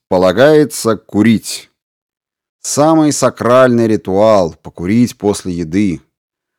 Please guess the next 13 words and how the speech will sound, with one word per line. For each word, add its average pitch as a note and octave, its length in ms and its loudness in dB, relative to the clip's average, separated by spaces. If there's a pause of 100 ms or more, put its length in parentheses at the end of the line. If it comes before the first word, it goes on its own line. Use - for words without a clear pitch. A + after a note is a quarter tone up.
(160)
Назначение B2+ 880 0
для G2+ 200 0
достижения G#2+ 800 -2
наиполнейшего F#2+ 1200 -2
удовольствия. D#2+ 960 -6 (600)
Как F2 200 -6
будто A#2+ 280 -2
просто B2 460 0
приём G2+ 420 0
пищи D#3+ 400 -4
приятным F#2+ 640 -2
не F#2+ 80 0
бывает. F2 640 -6